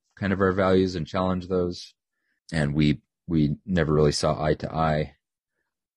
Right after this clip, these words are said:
but she, uh, she had this idea that we should, someone got kicked out of school for wearing a, a political t-shirt. And she said, "We should, you know, we should, we should organize a day where we all wear,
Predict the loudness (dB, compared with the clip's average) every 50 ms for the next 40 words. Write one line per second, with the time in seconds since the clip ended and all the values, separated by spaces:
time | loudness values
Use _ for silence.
0 | _ _ _ -10 -4 -2 -2 -2 -2 -2 0 4 6 6 6 4 2 -2 _ _
1 | _ -6 -2 0 0 0 0 -2 -2 0 0 0 2 2 2 2 2 0 -4 -4
2 | _ -8 -8 -6 -4 -4 -6 -6 -6 _ -2 2 2 2 4 2 2 -2 -2 _
3 | _ _ _ _ _ _ -6 -6 -4 -2 -2 -2 -2 -2 -4 0 0 0 0 0
4 | 2 2 4 4 2 2 0 -2 -4 _ _ _ -12 -6 -4 -4 -4 -4 -6 -8
5 | -4 -6 -6 -4 -4 -6 -6 -6 -8 -14 -10 -4 -4 -4 -2 -2 -4 -4 -4 -6
6 | -8 -8 -6 -6 -6 -6 -8 -10 -10 -16 _ _ _ _ _ _ _ _ _ _
7 | _ _ _ _ _ _ -4 0 0 2 4 4 4 4 2 2 0 0 -2 0
8 | 2 4 6 6 6 6 4 2 0 2 2 2 4 4 2 2 2 2 2 4
9 | 4 2 2 0 -2 _